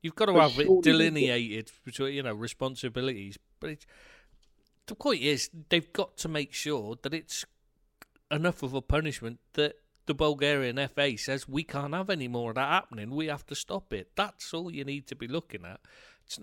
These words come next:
Speaker 1: it's not up to the, you know, there's nothing more they can do. They can't go in and educate everyone, but they have to make sure the Bulgarian F A makes an effort.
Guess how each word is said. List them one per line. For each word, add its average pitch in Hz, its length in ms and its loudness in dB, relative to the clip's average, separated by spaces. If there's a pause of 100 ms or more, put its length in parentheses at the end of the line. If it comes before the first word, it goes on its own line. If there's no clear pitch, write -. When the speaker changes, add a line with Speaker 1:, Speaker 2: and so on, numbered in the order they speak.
(100)
Speaker 1:
it's - 180 -10
not 202 120 -2
up 190 160 -6
to 170 80 -4
the, 170 120 -6
you 185 120 -2
know, 143 100 -4
there's 143 180 -4
nothing 190 320 -6
more 143 220 -2
they 131 140 -2
can 117 220 -10
do. 110 340 -2 (100)
They 165 140 -6
can't 185 340 -4 (320)
go 143 220 0
in 135 120 -2
and 127 140 -4
educate 123 540 -4
everyone, 110 520 -10
but 160 120 -4
they 156 160 2
have 165 220 -4
to 131 80 -4
make 143 200 -8
sure 131 220 -4
the 123 80 -4
Bulgarian 131 640 0
F 127 180 -6
A 127 340 -4 (100)
makes 131 400 -4
an 113 100 -8
effort. 104 380 -10